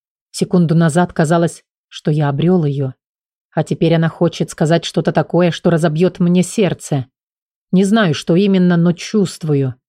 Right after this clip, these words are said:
Мне изо всех сил хочется ухватиться за неё и не отпускать, пока она не передумает. Но с её губ уже срывается признание. «Я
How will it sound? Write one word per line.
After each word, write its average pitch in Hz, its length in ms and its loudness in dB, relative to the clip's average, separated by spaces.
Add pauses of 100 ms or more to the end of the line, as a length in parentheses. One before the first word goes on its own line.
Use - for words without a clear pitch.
(560)
Мне 160 260 2
изо 156 140 0
всех - 240 -4
сил 196 280 0
хочется - 540 -2
ухватиться 185 640 -2
за 160 100 0
неё 190 300 4
и 190 120 2
не 180 140 2
отпускать, - 720 -4 (640)
пока 160 220 -2
она 160 120 0
не 165 120 2
передумает. 165 760 0 (720)
Но 160 120 0
с - 140 -6
её 160 200 2
губ 190 320 -2
уже 160 180 0
срывается 160 600 -2
признание. 143 840 -2 (920)
«Я 262 340 -2